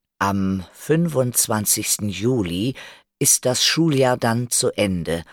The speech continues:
und die sechs Wochen Sommerferien beginnen.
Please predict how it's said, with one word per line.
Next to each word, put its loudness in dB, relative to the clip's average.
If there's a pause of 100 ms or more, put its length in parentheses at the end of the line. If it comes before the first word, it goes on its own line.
(460)
und 0
die 0
sechs 2
Wochen 0
Sommerferien 0
beginnen. -4